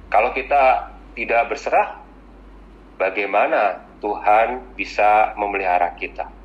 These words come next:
Tuhan tidak bisa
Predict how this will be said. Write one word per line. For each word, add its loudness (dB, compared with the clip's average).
Tuhan 0
tidak -4
bisa 0